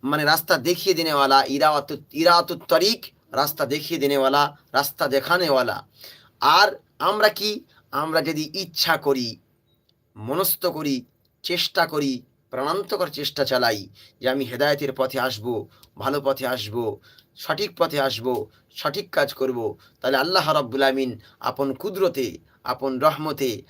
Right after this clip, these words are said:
আমাদের সঠিক পথ দিয়ে আমাদের মোমেনের খাতায় নাম লিখিয়ে ইমানদার হিসাবে ধন্য বানাবেন ইনশাআল্লাহ। যাই হোক, হেদায়েত সম্পর্কে কথা বললাম। আল্লাহ রাব্বুল আলামিন যেন আমাদেরকে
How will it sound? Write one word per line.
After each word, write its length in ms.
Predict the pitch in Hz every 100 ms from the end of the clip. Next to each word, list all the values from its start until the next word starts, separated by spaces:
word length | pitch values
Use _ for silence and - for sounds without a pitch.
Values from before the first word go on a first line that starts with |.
| _ -
আমাদের 320 | 123 131 123
সঠিক 400 | 107 143 147 139 -
পথ 180 | 127
দিয়ে 420 | 104 127 160 147 - _ _ -
আমাদের 320 | 127 131 123
মোমেনের 400 | 117 135 160 143
খাতায় 260 | 135 - 123
নাম 200 | 120 127
লিখিয়ে 480 | 143 - 151 135 - _ _
ইমানদার 500 | 123 135 139 135 151
হিসাবে 500 | 139 143 143 131 120
ধন্য 280 | 104 120 120
বানাবেন 540 | 113 110 107 107 98 - - _
ইনশাআল্লাহ। 760 | 107 104 - 101 101 110 98 - - - _ -
যাই 120 | 160
হোক, 300 | 180 185 - _ _ _ -
হেদায়েত 320 | 143 214 -
সম্পর্কে 420 | 160 139 139 131
কথা 200 | 127 131
বললাম। 380 | 131 151 170 175 - - _
আল্লাহ 320 | 131 185 196
রাব্বুল 280 | 180 160 151
আলামিন 340 | 147 143 139 131
যেন 160 | 135 131 127 - - -
আমাদেরকে 680 | 123 131 135 131 127 113